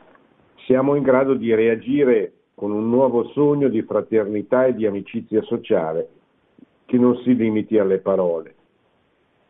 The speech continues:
Pur avendola scritta a partire dalle mie convinzioni cristiane che mi animano e mi nutrono, ho cercato di farlo in modo che la riflessione si apra al dialogo con tutte le persone di buona volontà."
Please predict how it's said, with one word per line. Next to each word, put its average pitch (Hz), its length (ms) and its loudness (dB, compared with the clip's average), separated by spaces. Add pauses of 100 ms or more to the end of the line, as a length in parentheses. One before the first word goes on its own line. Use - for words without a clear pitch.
(640)
Pur 117 180 0
avendola 127 520 2
scritta 123 640 -6 (840)
a - 80 -12
partire 120 640 2
dalle 104 260 2
mie 127 260 0
convinzioni 107 720 -2
cristiane 101 840 -2
che 95 100 -6
mi 95 180 -2
animano 98 720 -2
e 87 60 -6
mi 87 120 -14
nutrono, 107 720 -2 (680)
ho - 60 -2
cercato 135 460 0
di 127 100 2
farlo 110 460 0
in 120 140 0
modo 139 580 2 (320)
che 113 100 -2
la 120 100 4
riflessione 127 680 -2
si 135 120 0
apra 110 300 -2
al 101 140 -4
dialogo 117 560 0
con 98 180 -14
tutte - 300 -4
le 104 100 0
persone 90 640 -4
di 95 100 -4
buona 92 300 0
volontà." 80 640 -8